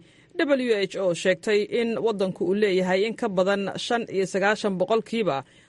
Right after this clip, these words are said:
wadarta guud ee ku saabsan toddoba iyo tobanka kun ee xaaladood ee Mpox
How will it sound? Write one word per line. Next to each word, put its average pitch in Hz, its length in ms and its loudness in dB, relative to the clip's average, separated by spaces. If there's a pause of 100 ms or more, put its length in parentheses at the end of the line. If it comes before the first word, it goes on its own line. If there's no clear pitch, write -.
(100)
wadarta 262 360 2
guud 214 280 -4
ee 190 100 2
ku 254 140 -6
saabsan 180 480 0 (200)
toddoba 208 320 -2
iyo 214 140 -2
tobanka 202 360 -6
kun 285 300 -2
ee 196 80 2
xaaladood 185 580 2
ee 160 200 0
Mpox 202 280 0